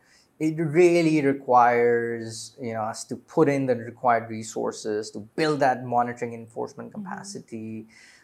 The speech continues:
Speaker 1: Uh, but, you know, given how weak our institutional setting here is, you know, I just don't see it happening anytime soon.
Speaker 2: Mm-hmm.
Speaker 1: Now, we can't just give up, right? So if, if we're not, we, if we won't be able to clean our air, at least we can take steps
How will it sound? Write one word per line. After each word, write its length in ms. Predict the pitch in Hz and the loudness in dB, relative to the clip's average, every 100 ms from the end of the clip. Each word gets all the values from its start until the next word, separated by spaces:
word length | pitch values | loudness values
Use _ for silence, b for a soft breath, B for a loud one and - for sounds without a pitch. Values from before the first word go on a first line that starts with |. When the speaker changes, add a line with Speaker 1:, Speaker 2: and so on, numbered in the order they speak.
| b - | b -14
Speaker 1:
Uh, 120 | 123 | -10
but, 260 | 120 135 - | -6 -8 -6
you 80 | 165 | -4
know, 240 | 147 143 | -4 -6
given 320 | - 143 160 160 | 0 0 2 -2
how 220 | 135 127 | 0 0
weak 460 | 110 113 147 180 | 0 -6 -6 -2
our 120 | 117 131 | -2 -4
institutional 880 | 127 127 - 120 - 123 120 120 | -6 -10 -8 -10 -6 -4 -4 -6
setting 580 | 120 - 120 117 117 117 | -8 -6 -6 -6 -8 -12
here 520 | 117 110 113 127 120 | -10 -6 0 0 0
is, 220 | 110 110 - 127 | -2 -8 -16 -14
you 60 | |
know, 80 | 117 | -10
I 240 | - - - | -10 -12 -12
just 240 | 151 127 | -12 -8
don't 220 | 135 123 | -8 -8
see 260 | 120 - 113 | -10 -8 -8
it 60 | |
happening 520 | 110 98 104 110 101 101 | -6 -8 -10 -16 -18 -20
anytime 440 | - - 107 110 | -20 -16 -16 -14
soon. 340 | - 175 156 | -6 -2 -2
Speaker 2:
Mm-hmm. 180 | 101 87 B B B B B B _ - | -4 -12 B B B B B B _ -2
Speaker 1:
Now, 420 | 147 151 151 - | 4 6 4 2
we 100 | 160 | 2
can't 240 | 190 196 | 4 4
just 140 | 180 143 | 4 2
give 160 | 135 | 4
up, 320 | 117 101 - 143 | 4 2 -2 -10
right? 320 | 120 127 131 | -8 -8 -10
So 540 | - 127 120 120 123 123 | -8 -6 -4 -2 -2 -2
if, 260 | 135 135 135 | 0 0 0
if 320 | 147 135 - | -2 -2 -4
we're 260 | 147 139 131 | -8 -4 0
not, 340 | 156 170 165 | 2 2 0
we, 120 | 160 143 139 | -4 -6 -6
if 180 | 151 - 135 _ - | -8 -8 -16 _ -12
we 240 | 139 147 | -6 0
won't 200 | 190 196 | 0 0
be 100 | 185 | -2
able 140 | 165 | -2
to 60 | 151 | -2
clean 280 | - 143 127 | -6 -8 -4
our 100 | 120 | 0
air, 520 | 160 165 135 135 - | 4 6 6 2 -4
at 160 | 135 135 | -8 -4
least 260 | 139 139 | -4 -4
we 280 | 131 120 160 | -8 -6 -6
can 360 | 165 165 151 147 | -2 0 0 0
take 240 | 139 117 | -4 -4
steps 520 | - - 120 110 - | -6 0 0 0 -8